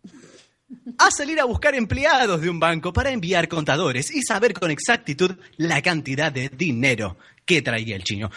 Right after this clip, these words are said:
Los mismos constataron que en total había me-, ¿eh?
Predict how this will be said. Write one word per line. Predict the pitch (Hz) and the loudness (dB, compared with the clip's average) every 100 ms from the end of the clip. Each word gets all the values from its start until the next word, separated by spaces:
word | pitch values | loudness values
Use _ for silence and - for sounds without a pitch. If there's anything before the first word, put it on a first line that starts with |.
| - | -2
Los | 240 320 330 | 4 4 4
mismos | 359 165 180 240 - | 0 2 0 -2 0
constataron | 339 339 233 233 233 | -2 2 2 2 2
que | 185 202 | 2 0
en | 208 | 2
total | 233 233 339 - | 0 2 0 0
había | 175 240 240 - _ | 0 2 0 -2 _
me-, | 147 165 208 285 - | -6 -4 -2 -4 0
¿eh? | 180 | 2